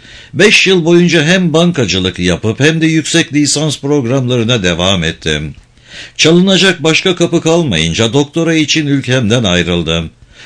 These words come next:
Ha bugün ha yarın derken yıllar hızla geçip gitti. Şimdi New York Üniversitesi'nde kürsü profesörü olarak yazıyorum bu satırları.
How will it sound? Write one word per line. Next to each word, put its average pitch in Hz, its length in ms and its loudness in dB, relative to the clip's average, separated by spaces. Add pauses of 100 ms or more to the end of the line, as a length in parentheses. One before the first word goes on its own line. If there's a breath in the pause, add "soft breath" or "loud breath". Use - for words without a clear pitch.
Ha 190 180 2
bugün 101 300 0
ha 139 200 0
yarın 104 480 2
derken 101 360 0
yıllar 151 400 2
hızla 147 360 0
geçip 117 400 -2
gitti. 87 480 -2 (400 loud breath)
Şimdi 202 300 2
New 196 140 2
York 92 300 0
Üniversitesi'nde 92 840 -2
kürsü 170 420 0
profesörü 156 580 -4
olarak 143 420 0
yazıyorum 107 640 0
bu 101 80 -2
satırları. 90 720 -2